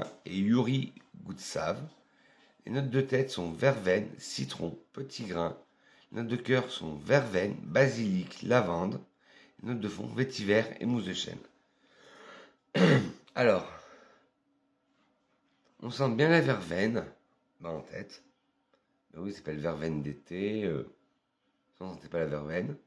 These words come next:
Le citron, on le sent bien. Ça donne ce côté espéridé. Le petit grain aussi. En cœur, on sent encore la verveine.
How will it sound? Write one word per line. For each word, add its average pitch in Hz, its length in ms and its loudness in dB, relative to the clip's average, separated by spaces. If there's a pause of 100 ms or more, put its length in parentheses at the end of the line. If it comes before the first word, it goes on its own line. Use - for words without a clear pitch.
(1300)
Le 104 80 -10
citron, 113 320 -4
on - 20 6
le 143 60 4
sent 127 260 0
bien. 90 340 -2 (1080)
Ça - 280 -6
donne 113 140 4
ce 110 80 -8
côté - 320 -8
espéridé. 92 840 -4 (1040)
Le 101 100 -10
petit 135 240 -6
grain 127 280 6
aussi. 107 500 -4 (1400)
En 135 180 0
cœur, 139 380 2 (140)
on 95 180 -2
sent - 160 0
encore 117 320 6
la 98 80 10
verveine. 78 480 0